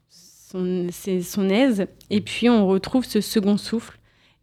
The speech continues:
et on peut continuer comme ça. Donc c'est un, un terme sportif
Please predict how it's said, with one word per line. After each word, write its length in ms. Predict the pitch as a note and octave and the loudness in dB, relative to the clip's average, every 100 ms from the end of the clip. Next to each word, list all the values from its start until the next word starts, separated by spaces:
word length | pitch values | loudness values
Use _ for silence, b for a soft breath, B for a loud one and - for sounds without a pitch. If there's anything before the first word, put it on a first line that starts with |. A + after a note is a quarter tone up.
| G3 | 0
et 240 | G#3+ A3 | 2 2
on 140 | F3 | 0
peut 200 | D#3+ - | -4 -6
continuer 540 | G3+ G3 F#3 - F3+ G#3 | -6 -6 -6 -4 -4 -4
comme 180 | F3 F3 | -6 -6
ça. 240 | - F#3+ | -8 -8
Donc 220 | G3 F#3 | -6 -8
c'est 180 | - G#3+ | -4 0
un, 540 | F#3+ F#3 F3+ F3+ F3 | 4 4 4 4 2
un 120 | - F#3+ | 0 0
terme 380 | G#3+ A3+ G#3+ F#3+ | 2 2 2 -2
sportif 560 | - G3+ - A#3 A#3+ | -4 -10 -8 -8 -8